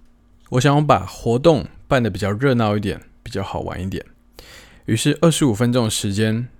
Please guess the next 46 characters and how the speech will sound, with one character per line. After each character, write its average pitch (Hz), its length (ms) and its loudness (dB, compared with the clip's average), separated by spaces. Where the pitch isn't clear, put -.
我 85 100 -6
就 104 100 -2
变 107 200 -2
成 92 160 -4
是 95 100 -8
这 107 140 -6
样 104 120 -2
子 92 120 -6
的 78 80 -8
安 90 180 -6
排。 - 300 -8
前 - 180 0
面 165 100 4
三 156 200 4
分 156 160 4
钟， 147 320 2
先 135 240 -2
请 123 180 -2
我 90 160 -4
同 92 220 -8
事 98 360 -2
做 101 320 -2
整 95 260 -4
个 90 140 -6
公 127 260 -2
司 135 360 -2
整 104 260 -2
体 - 160 -8
的 82 120 -6
介 92 200 -4
绍。 90 360 -6
毕 156 140 4
竟 143 240 2
不 160 160 -2
管 98 260 2
你 90 60 -4
有 92 140 -4
兴 113 200 -2
趣 135 140 -2
的 113 80 0
是 101 140 -4
哪 80 180 -4
一 85 40 -8
个 95 60 -8
部 104 200 -4
门， 90 300 -10